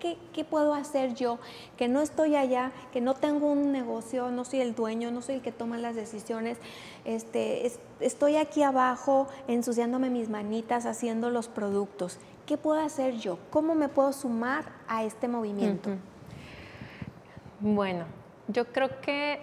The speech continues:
Speaker 2: todas las personas que forman una empresa son las personas más importantes de la empresa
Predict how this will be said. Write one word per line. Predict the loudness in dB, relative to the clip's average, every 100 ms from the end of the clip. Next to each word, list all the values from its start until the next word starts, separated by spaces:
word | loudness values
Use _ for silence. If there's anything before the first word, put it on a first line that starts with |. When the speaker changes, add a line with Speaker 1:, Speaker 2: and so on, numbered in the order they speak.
| -6 4
Speaker 2:
todas | 6
las | 6 2
personas | 0 0 0 -2 -2 -4
que | -4 -4
forman | 0 0 2 0 0 0 -2
una | -2 -2
empresa | -2 0 0 0 -4 -6 -14 -20 -20 -14
son | -2 0 0 -2 -14 -20 -8
las | -2 -2 0
personas | 0 2 0 -2 0 -2 -4
más | 0 2 2 4
importantes | 4 2 0 -2 0 0
de | 2
la | 0
empresa | 0 2 2 0